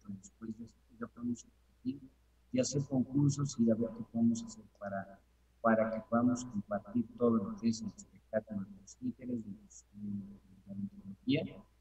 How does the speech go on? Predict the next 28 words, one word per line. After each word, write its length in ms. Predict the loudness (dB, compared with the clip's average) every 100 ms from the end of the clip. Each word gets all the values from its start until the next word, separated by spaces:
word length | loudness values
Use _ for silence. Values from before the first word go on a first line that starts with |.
| _
y 100 | 4 8
demás, 580 | 10 10 8 4 -2 -16 _ _
pero, 580 | 10 12 12 12 10 8
este, 800 | 4 0 2 6 8 8 2 -6 -16 _
pero 160 | 2 2
pues 120 | 4
ahí 100 | 2
los 120 | 0 -6
esperamos, 440 | -12 -4 0 0 -2
espero 280 | -16 -10 -8
se 80 | -10
puedan 180 | -14 -18 -16
comunicar 340 | -10 -4 -4
con 140 | -4 -12
nosotros, 440 | -12 -20 _ -20
estamos 260 | _ _ _ -20
para 140 | -18
servirles. 640 | -18 _ _ _ _ _ _ _ _ _ 2
Y 420 | 6 6 4 -4
yo 100 | -8
creo 140 | -8 0
que 80 |
ya 60 | 0
está 200 | 2 2
Eduardo, 420 | 6 8 8 8
¿no? 160 | 8 8
Por 180 | 8 8
ahí, 380 | 10 8 6